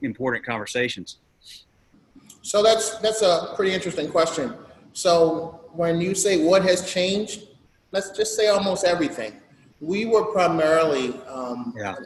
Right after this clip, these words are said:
Speaker 2: when I say primarily, um, maybe ninety-five percent dine in, you know, um, as far as our day-to-day business.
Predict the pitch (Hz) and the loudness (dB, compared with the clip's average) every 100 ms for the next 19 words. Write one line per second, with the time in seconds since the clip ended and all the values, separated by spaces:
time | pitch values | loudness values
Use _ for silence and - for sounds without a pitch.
0 | - 135 160 160 180 160 160 147 143 139 | -14 -4 -2 0 -2 0 0 0 2 0
1 | 135 127 127 123 - _ - 135 127 123 | 0 0 -4 -8 -18 _ -14 -10 -8 -6
2 | 123 - 139 143 160 165 135 131 139 139 | -8 -12 -10 -8 -6 -6 -4 -4 -4 -6
3 | 131 - _ _ _ _ - 123 131 - | -10 -16 _ _ _ _ -8 -4 -4 -6
4 | 127 - 139 117 - - _ _ - 139 | -8 -6 -6 -6 -12 -20 _ _ -4 -2
5 | 135 127 123 117 - - _ - - _ | -2 -2 -4 -6 -10 -20 _ -20 -20 _
6 | _ _ 131 131 127 127 127 131 127 123 | _ _ -10 -6 -4 -4 -6 -10 -10 -10
7 | 123 120 - - - 156 151 143 139 127 | -12 -16 -20 -20 -4 2 2 2 2 2
8 | 139 135 127 127 127 120 - - - - | 2 2 0 -2 -2 -4 -6 -12 -12 -12